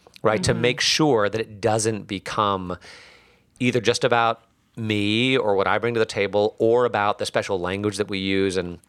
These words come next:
Speaker 1: and, uh, Sarah, as you said, you know, there's, there's plenty of room for that in the Episcopal Church, right? We have a special,
Speaker 2: <laughs>
Speaker 1: w-, we have a special word for everything, right? It's not a napkin, it's a purificator.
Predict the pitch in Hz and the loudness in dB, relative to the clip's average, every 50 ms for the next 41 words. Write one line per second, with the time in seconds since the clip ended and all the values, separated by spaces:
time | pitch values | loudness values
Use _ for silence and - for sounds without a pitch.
0 | _ _ _ _ _ _ _ - - - 135 127 123 123 - - 117 110 - - | _ _ _ _ _ _ _ -4 -2 0 0 0 -2 -2 -2 -2 -2 0 0 0
1 | 165 170 147 127 113 131 123 - - - - - - 113 107 107 113 113 - - | 0 0 0 -2 -4 -4 -2 -2 -2 -2 -2 -4 -2 -2 0 0 0 0 0 -2
2 | 123 - - - 214 208 202 156 - 117 127 127 - - 90 90 87 92 95 87 | -4 -4 -2 -4 -2 0 0 0 0 -2 -4 -4 -4 -4 -2 -2 -2 -4 -6 -6
3 | 85 - - - 87 85 - - - - - - - 85 - 104 123 139 175 - | -4 -6 -6 -4 -6 -6 -4 -2 -2 -2 -2 -4 -4 -4 -2 0 2 2 2 0
4 | - - - 196 175 311 285 107 110 117 - 254 - - 214 - 190 151 196 220 | 2 4 4 4 4 4 2 2 0 -2 -4 -6 -8 -8 -4 0 2 2 2 2
5 | 175 135 - - - 190 190 - - 165 135 127 113 120 135 135 123 110 - - | 2 0 0 2 2 0 0 2 2 2 2 2 2 2 2 2 2 0 -2 -2
6 | - 110 - - - - - 104 87 - - 78 - 92 104 - - - 156 156 | -4 -4 -2 0 -2 0 0 -2 -4 -6 -8 -4 -2 -2 -2 -2 0 0 0 0
7 | 175 170 147 131 135 139 143 - - - 113 104 101 - 123 - - - 160 160 | 0 0 0 0 0 0 0 -2 -4 -4 -4 -2 -2 -2 -4 -4 -2 0 0 2
8 | 147 131 - - 104 - 110 90 85 - - | 0 0 -2 -6 -6 -4 -4 -4 -2 -4 -6